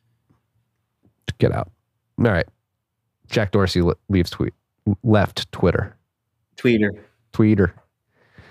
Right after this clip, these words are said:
Speaker 1: He's still tweeting. He's still a tweeter, but he's not the
Speaker 2: Big
Speaker 1: C E O of
Speaker 2: news.
Speaker 1: Big news. What are you th-, what are your thoughts? I've got some thoughts. What are yours?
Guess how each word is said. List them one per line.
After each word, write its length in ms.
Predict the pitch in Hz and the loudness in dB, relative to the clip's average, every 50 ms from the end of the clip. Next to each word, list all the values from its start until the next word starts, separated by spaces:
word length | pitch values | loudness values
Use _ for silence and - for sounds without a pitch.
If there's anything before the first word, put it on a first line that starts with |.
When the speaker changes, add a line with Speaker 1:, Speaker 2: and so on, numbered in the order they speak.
| - _ _ _ | -20 _ _ _
Speaker 1:
He's 140 | 156 147 | 0 2
still 180 | - - 180 151 | 4 4 2 2
tweeting. 420 | - - 139 139 131 104 - 120 - | 4 4 4 4 4 2 0 -2 -2
He's 100 | 131 117 | -2 -2
still 220 | - - 175 160 135 | 0 2 2 2 2
a 40 | |
tweeter, 480 | - - 143 123 101 87 80 92 101 110 - _ _ | 2 2 2 4 4 2 2 0 -2 -4 -8 _ _
but 100 | - 95 | 0 0
he's 120 | 92 90 | 2 2
not 180 | 104 101 95 90 | 2 2 2 0
the 100 | - - - | -2 0 0
Speaker 2:
Big 120 | 104 - | 2 4
Speaker 1:
C 40 | 92 | 4
E 60 | 92 | 4
O 20 | - | 4
of 80 | 147 | 4
Speaker 2:
news. 320 | 143 120 104 - - - - _ _ _ - - _ _ _ _ - - - _ _ _ _ _ _ _ _ _ _ _ _ - 101 | 4 2 2 0 -2 -6 -12 _ _ _ -20 -20 _ _ _ _ -20 -20 -20 _ _ _ _ _ _ _ _ _ _ _ _ -4 0
Speaker 1:
Big 180 | 101 107 107 | 0 2 4
news. 480 | 120 113 95 80 82 - - - - - _ _ _ _ _ _ _ _ _ _ - - - - - - - _ _ _ _ _ _ | 4 4 4 4 2 0 -2 -6 -10 -16 _ _ _ _ _ _ _ _ _ _ -20 -20 -20 -20 -20 -20 -20 _ _ _ _ _ _
What 120 | - 110 104 | 0 2 2
are 20 | |
you 60 | 101 | 2
th-, 180 | 98 - 123 - - | 2 2 -2 0 2
what 100 | 117 117 | 2 4
are 20 | |
your 100 | 120 120 | 4 4
thoughts? 420 | 113 - 90 80 - - - - - - | 2 2 0 -2 -2 -4 -10 -8 -4 0
I've 80 | 98 | 2
got 160 | 104 98 85 | 2 2 2
some 120 | - - 95 | 0 -2 -2
thoughts. 260 | - - - 98 - | -2 -2 -2 -2 0
What 80 | - 98 | 0 2
are 40 | 92 | 2
yours? 320 | 87 - - - - - | 2 2 -2 -4 -10 -14